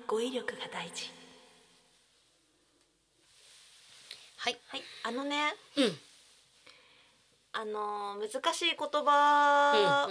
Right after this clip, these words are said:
Speaker 1: をさ、
Speaker 2: うん、うん。
Speaker 1: 調べるじゃん。
Speaker 2: うん。
Speaker 1: この日のために。
Speaker 2: はい。
Speaker 1: そしたらさ、あの、誰かに聞かれた、「これってどういう意味なの？」って聞かれた時に、
Speaker 2: うん。
Speaker 1: 説明できない言葉っていうのを見つけちゃって。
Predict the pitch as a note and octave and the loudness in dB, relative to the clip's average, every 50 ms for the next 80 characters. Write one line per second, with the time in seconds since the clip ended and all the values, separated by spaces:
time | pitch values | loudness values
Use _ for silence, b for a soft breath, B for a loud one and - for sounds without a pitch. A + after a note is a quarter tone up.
0 | F#3+ - G#3+ G#3 - A3 G#3 F#3+ F#3+ G3 G3 - - G#3+ B3+ C4 C4+ B3+ C#4+ C4+ | -2 -4 -4 -4 -2 -2 -2 -2 -2 -4 -6 -6 -4 -2 0 0 2 2 0 -2
1 | A3 G3+ - E3+ D3+ C3 - _ - G#3+ F#3+ F3 G#3+ G3+ G#3 G3+ A3 G#3 F#3 F3 | -2 -2 -4 -4 -8 -8 -12 _ -8 -8 -6 -6 -6 -10 -10 -10 -10 -10 -10 -10
2 | - F3+ E3+ G3 F#3+ F3+ E3 E3 - - - - F3+ E3 - _ _ B B B | -12 -12 -12 -12 -12 -14 -14 -14 -16 -10 -6 -4 -4 -4 -6 _ _ B B B
3 | B B B B B - C4 - - A3 A3+ A#3 A3+ A#3 A3+ G#3 F#3+ F3+ - - | B B B B B -10 -8 -2 0 2 2 2 2 4 4 4 4 2 0 -6
4 | _ b b b b b b b b b - - G3+ G3+ G3+ G3 F#3+ F#3+ F#3+ G3 | _ b b b b b b b b b -14 -12 -10 -10 -10 -10 -10 -10 -10 -12
5 | G#3+ - - _ _ _ _ _ _ _ _ _ _ _ _ _ - - F4 A4 | -12 -14 -18 _ _ _ _ _ _ _ _ _ _ _ _ _ 0 2 4 6
6 | C5 A#4+ A#4 - B3+ G#3+ G#3 F#3+ - - - - E4 F4 F#4 F#4 F#4 F4+ F4+ F4+ | 6 4 4 2 -2 -2 -2 -6 -10 -8 -4 -2 -2 -2 -2 0 -2 -2 -2 -4
7 | _ _ _ _ _ _ _ - - D4+ E4 F#4+ G#4 G#4 - G4+ C#4 E4 F#4+ G#4+ | _ _ _ _ _ _ _ -8 -4 -2 -2 -2 -2 -2 -2 -2 0 0 2 2
8 | G4 F#4 E4 C#4 B3+ B3+ B3 A#3 G#3+ G#3 G#3+ A#3 C#4 C#4 - _ _ _ _ - | 2 2 0 0 0 0 0 0 0 0 0 0 0 0 -4 _ _ _ _ -10
9 | - G3 - - - B3 A#3+ B3 B3 B3+ B3+ B3+ B3+ - G#3 G3 G3+ G#3 G#3+ G3+ | -10 -10 -10 -8 -6 -4 -2 -2 -2 -2 -4 -6 -8 -10 -10 -12 -8 -8 -6 -6
10 | F#3 - B3+ - B3 A3+ G3 E3 - - F#3 - - A4+ G#4+ G#4+ A4+ A4+ G4+ D4+ | -8 -8 -8 -6 -6 -4 -4 -6 -6 -8 -8 -6 -2 0 2 2 2 2 2 0
11 | D4 D4 - A4 B4+ A#4+ F4 B3+ A#3+ - G3 - G3+ F#3 G#3 G#3+ G#3+ - F#3+ F3+ | -2 -2 0 2 4 4 4 2 0 -2 -2 -2 -2 0 -2 -2 -2 -4 -6 -6
12 | E3+ F3 E3+ E3 - - - E3+ - - - _ _ - F3 - | -6 -8 -10 -12 -14 -14 -14 -14 -14 -14 -16 _ _ -12 -12 -12